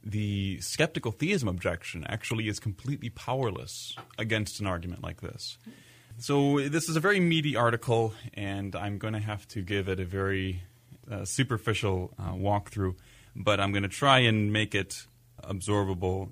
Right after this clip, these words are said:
It might take a couple listens, but we'll, we'll see what we can do. Uh, he's gonna be comparing two hypotheses.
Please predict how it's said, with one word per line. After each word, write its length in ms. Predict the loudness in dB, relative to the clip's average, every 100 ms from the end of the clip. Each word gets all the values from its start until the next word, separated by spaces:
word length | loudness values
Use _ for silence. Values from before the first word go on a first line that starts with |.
| -8
It 120 | -6
might 240 | -4 -4 -6
take 200 | -10 -10
a 40 |
couple 300 | -10 -10 -8
listens, 380 | -6 -6 -8 -10
but 220 | -10 -10
we'll, 220 | -8 -10 -10
we'll 120 | -12 -12
see 180 | -8
what 120 | -8 -8
we 60 |
can 160 | -6 -6
do. 180 | -4 -6 -10 -20 -20 -20 -12
Uh, 220 | -8 -6
he's 240 | -6 -8
gonna 240 | -2 -2 0
be 120 | -2
comparing 540 | -4 -6 -2 -2 0 -2
two 200 | 0 0
hypotheses. 840 | 0 -2 -2 -2 -8 -6 -8 -10